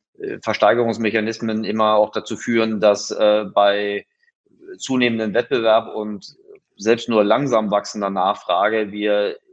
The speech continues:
in so eine Art, ähm, Teufelskreislauf kommen, äh, der im Grunde, äh, nicht durch noch höhere Kundenwerte, äh, und, und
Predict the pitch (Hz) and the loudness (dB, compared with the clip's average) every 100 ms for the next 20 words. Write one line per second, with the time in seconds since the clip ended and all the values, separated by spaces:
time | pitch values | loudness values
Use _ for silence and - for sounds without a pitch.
0 | _ 101 101 98 90 92 101 - - 71 | _ -20 -12 0 2 2 0 -2 -16 -6
1 | 101 101 95 101 - 85 _ _ _ _ | -4 -4 -8 -12 -20 _ _ _ _ _
2 | _ 123 120 113 - - 98 101 - _ | _ -2 0 0 -2 0 2 2 -6 _
3 | _ 90 107 101 95 - 113 107 107 104 | _ -12 0 2 2 -2 -2 0 -4 -2
4 | 101 101 101 - _ _ 104 90 101 107 | -2 -2 -8 -16 _ _ -2 -2 0 -2
5 | 107 101 98 101 98 - - - _ - | 0 2 4 4 2 -10 -20 -20 _ 0
6 | 101 98 92 104 110 113 110 101 - 110 | 2 2 0 -2 -2 0 0 0 -2 0
7 | 113 - _ _ _ _ 107 101 123 135 | 0 0 _ _ _ _ -4 2 4 6
8 | 117 107 131 117 113 110 110 110 117 110 | 4 2 0 -2 -2 4 4 4 2 0
9 | 110 113 101 - - 104 104 104 101 58 | 0 -2 -6 -12 -4 0 0 -2 -8 -12
10 | 58 - _ - - - _ _ _ - | -16 -20 _ -20 -20 -20 _ _ _ -10
11 | 113 98 107 | -8 -6 -8